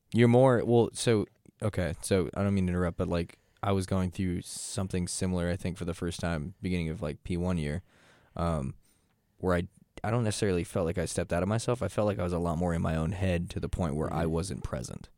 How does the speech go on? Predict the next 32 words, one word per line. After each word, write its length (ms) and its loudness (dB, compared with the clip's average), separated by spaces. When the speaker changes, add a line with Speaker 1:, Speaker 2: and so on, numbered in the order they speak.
Speaker 2:
Right. 220 -4
Speaker 1:
Is 120 -2
that 180 2
kind 200 0
of 40 -2
what 120 0
you're 80 0
getting 220 2
Speaker 2:
Yeah, 120 8
Speaker 1:
at? 60 0
Speaker 2:
no, 220 0
it, 200 -2
I 60 -2
feel 120 -2
like 100 -2
everyone 280 0
experiences 720 -4
their 180 -4
own 240 -6
mental 240 0
health 200 0
in 100 -4
different 300 -2
ways, 220 0
but 180 -6
still 260 -2
have 180 -4
kind 160 -2
of 100 -6
root 180 -6
factors. 520 -2
So, 320 -4